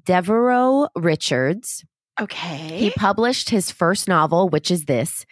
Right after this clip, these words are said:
Speaker 1: in two thousand twelve. And now, eleven years later, it is number
Speaker 2: Oh.
Speaker 1: one on Amazon's bestseller list,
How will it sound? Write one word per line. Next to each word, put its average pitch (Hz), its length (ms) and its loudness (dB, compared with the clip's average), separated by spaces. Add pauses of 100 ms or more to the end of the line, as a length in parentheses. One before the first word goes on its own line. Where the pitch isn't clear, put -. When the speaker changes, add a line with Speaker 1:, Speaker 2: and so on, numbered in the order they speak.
(360)
Speaker 1:
in 175 180 0
two 185 200 0
thousand 196 400 2
twelve. 147 600 0 (580)
And 175 240 0
now, 165 520 4 (480)
eleven 175 560 2
years 170 340 0
later, 139 540 -2 (240)
it 175 120 2
is 165 160 0
number 160 280 2
Speaker 2:
Oh. 185 140 2
Speaker 1:
one 151 460 0 (300)
on 160 200 4
Amazon's 165 600 0
bestseller 165 680 2
list, 135 340 -2